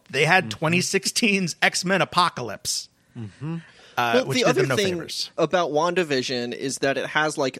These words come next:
Speaker 3: a setting and a take. You know, it's
Speaker 1: Mm-hmm.
Speaker 3: like, it's a, you know, it's a sitcom. It's set with all of these, you know, fun thirty-minute sets, and it's got a sitcom plot for the first couple episodes. And this just, like,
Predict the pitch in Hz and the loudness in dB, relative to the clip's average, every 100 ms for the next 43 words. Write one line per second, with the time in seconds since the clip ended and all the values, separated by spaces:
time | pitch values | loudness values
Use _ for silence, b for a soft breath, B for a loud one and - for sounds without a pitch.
0 | - 139 131 - 135 131 123 120 113 131 | -6 -4 -4 -2 -2 -2 -4 -6 -6 -4
1 | 123 127 - 135 123 - 127 117 - - | -4 -6 -6 -4 -4 -4 -4 -4 -12 -20
2 | - b b b b 143 151 147 147 107 | -20 b b b b -2 2 2 0 2
3 | 160 160 - 170 165 - - 151 147 143 | 2 0 -2 -2 -2 -4 -2 2 2 0
4 | 151 147 143 160 185 - 240 - 160 135 | -2 0 0 0 0 0 -2 0 2 2
5 | 131 135 - - 180 180 180 175 170 156 | 0 -2 -2 0 0 0 0 0 0 -4
6 | 170 156 160 151 143 135 - 175 165 165 | -6 -2 0 2 2 -2 -4 0 2 0
7 | 160 156 b b _ 175 160 156 151 151 | -2 -8 b b _ -2 0 -2 -2 -2
8 | 151 120 - 135 131 156 147 - 143 147 | -2 -4 -6 -8 -6 -2 -2 -2 -4 -2
9 | 131 117 131 120 - 131 123 135 - 127 | -4 -2 -2 -2 -4 -6 -4 -6 -6 -6
10 | 120 113 - 120 92 - 156 175 233 - | -6 -8 -6 -6 -8 -6 -2 0 -2 -2
11 | 175 - 170 151 139 | -4 -2 -2 -2 -4